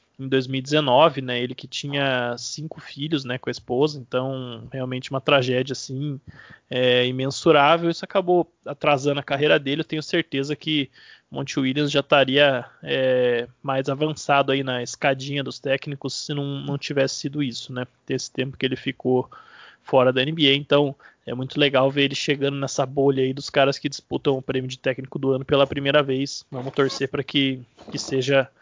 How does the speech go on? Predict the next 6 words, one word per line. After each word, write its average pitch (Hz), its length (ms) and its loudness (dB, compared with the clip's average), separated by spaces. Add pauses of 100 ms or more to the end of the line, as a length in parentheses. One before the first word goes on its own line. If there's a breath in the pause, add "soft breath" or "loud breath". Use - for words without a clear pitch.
(360 soft breath)
uma 139 120 -4
crescente 143 580 0
na 135 80 -4
carreira 139 320 2
dele 139 240 0
realmente, 139 500 0